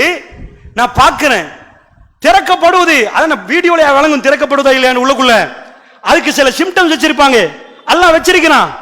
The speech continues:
அந்த டைமை போட்டு குழி தோண்டி புதைக்கிறான். மூளை எப்ப ஒன்னாகுதோ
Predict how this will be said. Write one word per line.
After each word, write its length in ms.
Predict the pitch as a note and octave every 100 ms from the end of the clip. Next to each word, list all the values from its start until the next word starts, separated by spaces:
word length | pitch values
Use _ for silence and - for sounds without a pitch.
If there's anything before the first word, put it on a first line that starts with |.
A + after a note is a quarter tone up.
| - - _ _ -
அந்த 460 | D3+ B3 F4 F#4 F4+
டைமை 360 | - F4 F4 D4
போட்டு 260 | F#4+ G4
குழி 180 | C4+ F4
தோண்டி 220 | F4 F4
புதைக்கிறான். 440 | D4+ D#4 C#4 A3 D3+ - - _ _ _ _ -
மூளை 560 | G3 D4 F#4 F#4+ F4
எப்ப 340 | D4 D#4 - F4
ஒன்னாகுதோ 800 | C4+ D#4 F4+ F4+ D#4+ C#4+ B3